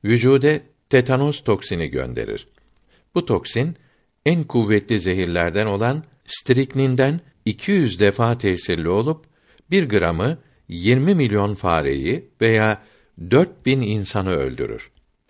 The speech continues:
Vücuda yayılan bu toksin, mırdar iliği zehirleyerek insan gerile gerile ölür.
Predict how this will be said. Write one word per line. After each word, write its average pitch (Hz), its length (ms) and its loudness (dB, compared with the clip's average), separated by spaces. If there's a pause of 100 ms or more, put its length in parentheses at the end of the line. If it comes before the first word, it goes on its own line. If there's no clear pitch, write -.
(300)
Vücuda 120 440 2
yayılan 85 640 0
bu 123 100 0
toksin, 139 480 -2 (420)
mırdar 123 460 2
iliği 92 400 0
zehirleyerek 110 800 0 (460)
insan 120 600 0
gerile 110 400 2
gerile 95 480 0
ölür. 62 460 -8